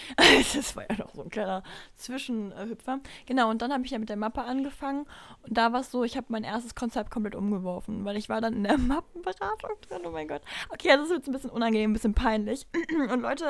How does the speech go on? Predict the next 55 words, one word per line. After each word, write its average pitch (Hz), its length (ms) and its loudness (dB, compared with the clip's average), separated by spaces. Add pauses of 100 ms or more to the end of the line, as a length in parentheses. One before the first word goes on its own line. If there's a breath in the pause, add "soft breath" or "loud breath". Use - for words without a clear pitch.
(120)
ähm, 233 280 -2
aber 254 160 0
ich - 100 -2
hab's - 260 -4
beim 285 160 0
ersten 311 220 0
Mal 269 80 -2
geschafft, 320 320 -4
Leute. 254 360 -4
Also 269 280 -6 (340 loud breath)
ich 277 120 -12
hab 302 100 -4
mich 330 120 -10
zwar 277 160 2
sehr 285 100 2
dumm 285 200 -2
angestellt, 330 580 -2
aber 269 120 -2
ich 285 120 -6
hab's - 160 -8
dann, 262 240 -2 (360 soft breath)
also 254 160 -4
es 277 120 -6
ist - 100 -10
alles 370 240 2
möglich, 359 240 -2
dann 311 120 -2
noch 339 80 -4
die 339 120 -2
Kurve 277 260 -4
zu 208 120 -16
kriegen. 226 340 -6 (400 loud breath)
Es 294 100 2
ist 277 60 -6
nämlich 302 220 -4
so, 196 140 0
ich 226 100 -4
hatte 294 120 -4
eine 294 120 0
ganz 311 300 -2
falsche 269 300 2
Vorstellung, 233 520 0
wie 226 40 2
eine 226 120 0
Mappe 269 240 -2
aussehen - 340 -4
muss. - 200 -8
Eine 220 140 -6
ganz 359 360 -4
falsche - 260 -8
Vorstellung. - 520 -8
Ich 220 140 -2
hab, 233 180 -2
ähm, 208 360 0 (360 loud breath)
wirklich 427 460 2